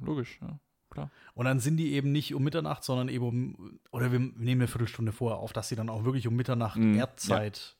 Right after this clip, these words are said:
Speaker 2: <clears throat> da sind.
Speaker 1: Ja. Ja.
Speaker 2: Ja.
Speaker 1: Oh, ein bisschen früher treffen,
Speaker 2: Easy.
Speaker 1: aber bei einem Vier-Stunden-Tag ist ja kein Problem, müssen wir ja nicht mehr so lange arbeiten.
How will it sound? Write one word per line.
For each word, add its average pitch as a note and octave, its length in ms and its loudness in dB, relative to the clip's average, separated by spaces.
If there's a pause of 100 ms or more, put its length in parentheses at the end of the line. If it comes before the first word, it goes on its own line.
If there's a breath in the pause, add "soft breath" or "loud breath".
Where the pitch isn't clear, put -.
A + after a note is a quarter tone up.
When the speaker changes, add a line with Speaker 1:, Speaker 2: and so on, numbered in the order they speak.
(100)
Speaker 2:
<clears throat> - 840 -2
da A2 180 0
sind. F#2+ 320 -6 (120)
Speaker 1:
Ja. G2+ 160 0 (1200 soft breath)
Ja. F#2+ 140 -8
Speaker 2:
Ja. - 180 -8 (840)
Speaker 1:
Oh, G#2 200 0
ein G2+ 80 -6
bisschen - 240 -6
früher A2 240 -2
treffen, A#2+ 240 -2
Speaker 2:
Easy. G#2+ 80 2
Speaker 1:
aber A2+ 100 2
bei A2+ 80 4
einem A2 140 6
Vier-Stunden-Tag A#2 640 2
ist G#2 120 -12
ja G#2 80 -6
kein G2+ 160 -6
Problem, G2 280 -4
müssen G2+ 160 -4
wir G2+ 40 0
ja G2 40 0
nicht G2+ 120 -4
mehr G#2 100 -2
so G2 80 -4
lange F#2+ 160 -2
arbeiten. - 400 -2